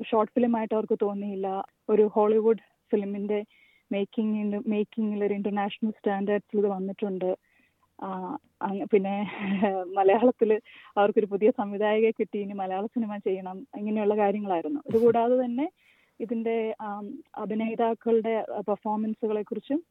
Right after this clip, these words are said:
ആം, ഇതിന്റെ മ്യൂസിക്, ആ, പിന്നെ ഇതിന്റെ സ്ക്രിപ്റ്റ്, ആ, മേക്കിംഗ്, ക്യാമറ, അങ്ങനെ എല്ലാ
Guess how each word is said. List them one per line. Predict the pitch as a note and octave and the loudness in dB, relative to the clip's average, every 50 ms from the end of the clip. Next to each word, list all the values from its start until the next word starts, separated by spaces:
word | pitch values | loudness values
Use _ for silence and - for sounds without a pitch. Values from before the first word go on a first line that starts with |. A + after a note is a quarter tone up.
| _ - - | _ -14 -10
ആം, | G3 F#3+ F#3 G3 G3+ | -8 -8 -6 -6 -6
ഇതിന്റെ | G3+ G3 G#3 | -6 -4 -2
മ്യൂസിക്, | G3+ G3+ G#3+ A3 A#3 A3+ C#4+ D#4+ E4 - - _ _ _ _ _ _ _ _ _ _ _ - - | -2 0 2 2 2 2 2 0 -2 -4 -10 _ _ _ _ _ _ _ _ _ _ _ -12 -10
ആ, | G3+ G3 G3 F#3+ F#3+ F#3+ - | -8 -8 -6 -8 -8 -4 0
പിന്നെ | A3+ G#3+ G#3+ G#3+ | 0 0 2 0
ഇതിന്റെ | G3+ A3 G#3+ G#3 A3 | -2 -2 -2 -2 -4
സ്ക്രിപ്റ്റ്, | - - - - G#3+ - _ _ - G#3+ G#3+ G#3+ G#3 - _ _ _ _ _ _ _ _ - - | -4 -4 -4 -4 -4 -4 _ _ 0 0 0 0 -2 -6 _ _ _ _ _ _ _ _ -8 -4
ആ, | G3+ | -2
മേക്കിംഗ്, | G3+ G#3+ A3 A#3+ B3+ - - - B3 A#3 A#3 A#3 - | 0 4 4 4 4 4 4 2 2 2 2 0 0
ക്യാമറ, | A#3 G#3+ G#3+ A3 A3 A3+ | 0 2 2 2 2 2
അങ്ങനെ | A#3 A#3 A#3+ C4 C4+ C4 | 2 4 6 6 8 8
എല്ലാ | A#3+ A3+ A3 A#3 B3+ D4 E4 | 8 6 6 6 4 2 0